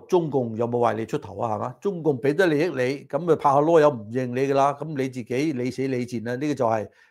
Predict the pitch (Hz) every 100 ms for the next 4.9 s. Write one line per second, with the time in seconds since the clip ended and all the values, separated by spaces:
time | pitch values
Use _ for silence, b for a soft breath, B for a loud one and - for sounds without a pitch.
0 | _ 120 135 139 104 95 107 113 156 170
1 | 139 156 117 147 139 127 120 135 151 131
2 | 151 107 131 156 b b b _ - 165
3 | 135 117 107 104 104 120 - 151 127 131
4 | 165 - _ _ 170 170 139 127